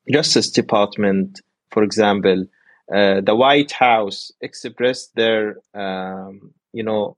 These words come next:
lack of support for the approach of the Biden administration on Gaza. Nine, uh, French ambassadors wrote to President Macron, uh, warning him that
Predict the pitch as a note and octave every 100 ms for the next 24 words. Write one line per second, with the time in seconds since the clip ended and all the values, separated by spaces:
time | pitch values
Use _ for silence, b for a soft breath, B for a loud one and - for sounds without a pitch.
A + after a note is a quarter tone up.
0 | - B2 C3+ - - A#2+ - B2 D3 -
1 | A2+ G#2+ A2 G#2 - _ _ B2+ B2 -
2 | B2+ A#2+ - G#2+ A2+ - G#2+ A#2 A2 G#2+
3 | G2+ G#2+ G#2 - G#2+ - F#2+ F#2+ D#2+ F#2+
4 | - - - b b b - A2+ B2 C3+
5 | C#3+ C#3+ C#3+ A#2+ - _ A#2 A2+ A2 A2
6 | - C3+ C3+ B2+ - B2+ A#2+ A#2+ - G#2+
7 | G2 F#2+ - A#2 A#2 A#2 - G#2+ G2+ -
8 | A#2 A2+ G#2+ G2 F#2+ G#2 - D3 E3 -
9 | _ _ _ _ _ _ - G#2+ G#2 G2+
10 | G2+ - A#2+ C#3 C#3 C#3 C3 B2+ B2+ A#2
11 | A2+